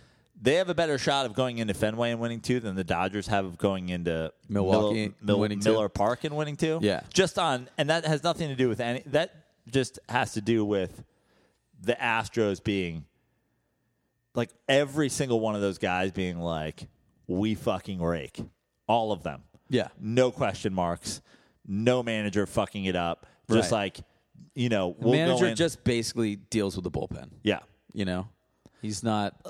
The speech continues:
Speaker 1: Like, the
Speaker 2: switching
Speaker 1: Astros have a
Speaker 2: dudes
Speaker 1: better
Speaker 2: in.
Speaker 1: chance because they could, they could go into Boston and just go,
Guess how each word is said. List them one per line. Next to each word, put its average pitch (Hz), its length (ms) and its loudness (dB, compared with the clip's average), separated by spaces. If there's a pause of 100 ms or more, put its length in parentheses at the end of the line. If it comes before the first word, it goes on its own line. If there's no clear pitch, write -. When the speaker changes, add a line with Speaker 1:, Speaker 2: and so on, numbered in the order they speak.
Speaker 1:
Like, 135 140 2
the 151 80 -2
Speaker 2:
switching 160 80 6 (240)
Speaker 1:
Astros 165 60 -4
have 180 100 2
a - 40 2
Speaker 2:
dudes 151 80 -2
Speaker 1:
better 147 180 4
Speaker 2:
in. - 60 -4
Speaker 1:
chance 135 280 -2
because 117 380 0
they 113 120 2
could, 101 240 -2 (760)
they 135 120 2
could 151 380 0
go 135 160 2
into 117 140 -4
Boston 104 360 0
and 104 80 -4
just 95 160 -2
go, 90 260 2